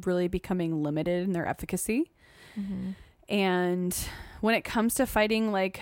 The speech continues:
Speaker 1: bronchial infections and pneumonia specifically,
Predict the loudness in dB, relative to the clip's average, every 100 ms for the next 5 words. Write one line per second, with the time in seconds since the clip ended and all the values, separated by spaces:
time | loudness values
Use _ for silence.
0 | -8 -2 -2 0 0 0 0 -2 -4 -2
1 | 0 0 0 -2 0 0 -2 -2 0 -2
2 | -2 -6 -6 -6 -6 -4 0